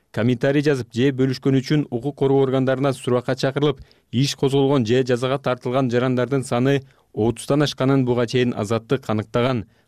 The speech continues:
Кармалгандардын арасында жетимиш жаштагы байбиче жана жыйырма бир жаштагы студент да бар. Дегени менен кыргыз бийлиги өлкөдө сөз эркиндиги бар экенин белгилеп, журналисттердин жана активисттердин жоопкерчилигин улам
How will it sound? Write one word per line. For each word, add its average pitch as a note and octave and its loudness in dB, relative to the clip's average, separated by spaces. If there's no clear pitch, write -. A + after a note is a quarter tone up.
Кармалгандардын A#2 0
арасында C#3 0
жетимиш D3 -4
жаштагы C3+ -2
байбиче B2 0
жана A#2 0
жыйырма A#2+ 0
бир C3+ 0
жаштагы B2+ -2
студент C3 -2
да G#2 0
бар. A#2 0
Дегени B2 0
менен D3 2
кыргыз C3+ -2
бийлиги C#3+ 0
өлкөдө C3 2
сөз B2 0
эркиндиги C3+ 0
бар A2+ 0
экенин D3 0
белгилеп, D3 0
журналисттердин C3 0
жана C3+ 2
активисттердин C3+ -2
жоопкерчилигин B2+ 0
улам A#2+ 0